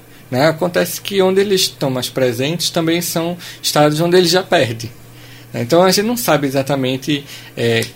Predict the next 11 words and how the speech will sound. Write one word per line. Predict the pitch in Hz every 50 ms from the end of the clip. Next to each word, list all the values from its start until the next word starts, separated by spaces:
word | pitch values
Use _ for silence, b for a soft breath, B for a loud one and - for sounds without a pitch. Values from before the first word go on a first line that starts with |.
| - -
como | - 143 143 160 185 185 180 175 170 165 156
o | 151
Trump | 156 - 147 139 139 139 143
ele | 147 139
tá | 139 151 143
enxergando | 135 131 - 147 135 135 127 123 120 117
a |
estratégia | 113 - - - 120 117 - 123 113 113
eleitoral | 120 117 120 117 - 120 117 113
dele. | 110 107 113 113 131 151 165 160 B B B B B
Agora, | - 139 127 117 107 107